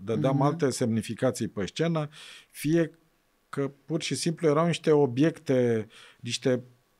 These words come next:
Speaker 1: semi-instalații, nu știu cum să-ți spun. Mă refer acum la obiectele din, uh, din Elisaveta Bam, care, uh, ele cumva interacționau cu,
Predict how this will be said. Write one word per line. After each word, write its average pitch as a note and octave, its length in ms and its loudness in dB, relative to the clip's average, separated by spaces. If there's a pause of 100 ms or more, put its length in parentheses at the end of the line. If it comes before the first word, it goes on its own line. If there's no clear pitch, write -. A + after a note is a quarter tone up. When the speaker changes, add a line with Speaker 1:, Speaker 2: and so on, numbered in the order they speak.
(220)
Speaker 1:
semi-instalații, C#3+ 1120 0
nu B2 160 -2
știu G2 300 -10
cum G2 300 -10 (480)
să-ți - 460 -10
spun. G2+ 320 -4
Mă A#2 140 -2
refer C3 420 2
acum B2+ 460 -4
la A2 380 -6 (1000)
obiectele A#2+ 640 -2
din, G#2+ 340 -2
uh, G2+ 540 -4 (440)
din G#2 520 -6
Elisaveta A#2 640 -2
Bam, A#2+ 280 -2
care, D3 360 -2 (460)
uh, C3 180 -4 (120)
ele E3+ 260 4
cumva E3 640 0 (220)
interacționau D#3 880 4
cu, B2 480 -2